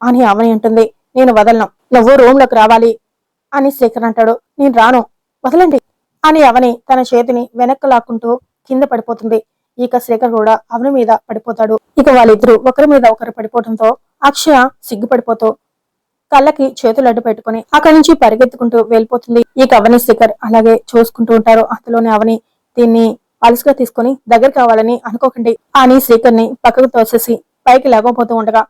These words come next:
మళ్ళీ శేఖర్ అవని మీద పడిపోతాడు. దాంతో అవని అవాక్కైతూ చూస్తూ ఉండగా, పైకి కోపం,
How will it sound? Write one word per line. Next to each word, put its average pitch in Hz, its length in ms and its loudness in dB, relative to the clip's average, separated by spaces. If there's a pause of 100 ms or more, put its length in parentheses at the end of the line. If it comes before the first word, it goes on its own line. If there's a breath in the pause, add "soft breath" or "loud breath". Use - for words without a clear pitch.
(280)
మళ్ళీ 226 340 0
శేఖర్ 240 260 -4 (120)
అవని 220 240 -6
మీద 226 120 -2 (180)
పడిపోతాడు. 220 460 -6 (160)
దాంతో 226 300 -2 (160)
అవని 226 200 -4 (200)
అవాక్కైతూ 226 480 -4 (160)
చూస్తూ 220 300 -8
ఉండగా, 220 200 -2 (360)
పైకి 214 320 -4
కోపం, 226 220 -2